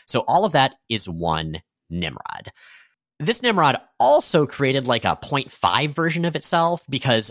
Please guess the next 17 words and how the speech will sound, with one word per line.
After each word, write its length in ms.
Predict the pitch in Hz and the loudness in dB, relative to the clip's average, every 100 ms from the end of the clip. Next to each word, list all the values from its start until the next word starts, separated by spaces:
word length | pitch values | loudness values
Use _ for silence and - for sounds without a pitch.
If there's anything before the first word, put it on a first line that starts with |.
| 104 | -6
before 440 | 113 - 202 247 | -8 -2 2 2
this 180 | 175 - | 2 -2
Nimrod 340 | 117 98 92 87 | -2 2 2 0
became, 600 | 92 98 92 90 87 90 - _ - | -6 -6 -4 -4 -2 -4 -6 _ 0
uh, 220 | 98 90 | 2 2
Bastion, 400 | 82 101 92 90 | 4 2 2 -4
before 240 | 90 - 107 | -4 0 0
he 100 | 95 | 0
merged 240 | 98 - | -2 -4
with 80 | 82 | -6
Mastermold 500 | 147 214 117 95 90 | -4 -4 -4 -6 -4
even, 300 | 90 92 92 - - - | -6 -6 -8 -14 -20 -4
he 120 | 156 | -2
inserted 360 | 139 - 190 156 | 0 0 -2 -2
his 80 | 139 | -4
programming 800 | 165 151 120 104 104 98 101 - | 0 0 0 0 -2 -4 -6 -6
into 880 | 113 104 - 110 98 95 95 92 | -4 -4 -4 -2 0 0 0 0